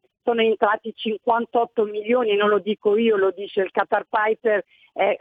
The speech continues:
cinquanta milioni di euro per queste cosiddette moschee fai da te. Non c'è un regolamento, non c'è, benissimo, non c'è. C-, c'è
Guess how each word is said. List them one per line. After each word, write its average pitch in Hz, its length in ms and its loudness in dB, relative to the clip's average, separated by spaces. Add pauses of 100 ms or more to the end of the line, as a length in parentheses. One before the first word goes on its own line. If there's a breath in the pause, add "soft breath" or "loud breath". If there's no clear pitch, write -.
cinquanta 247 580 0
milioni 226 500 0
di 202 140 0
euro 226 480 2 (200 loud breath)
per 220 220 -2
queste 247 440 -4
cosiddette 233 840 -2
moschee 226 640 0
fai 196 260 0
da 175 200 0
te. 165 200 -2 (220 soft breath)
Non 339 220 -2
c'è 480 280 -2
un 214 120 0
regolamento, 175 1040 -2
non 311 180 -2
c'è, - 320 -2 (240)
benissimo, 262 640 -2
non 311 100 -4
c'è. - 220 -2 (100)
C-, 277 240 -6
c'è 311 180 -2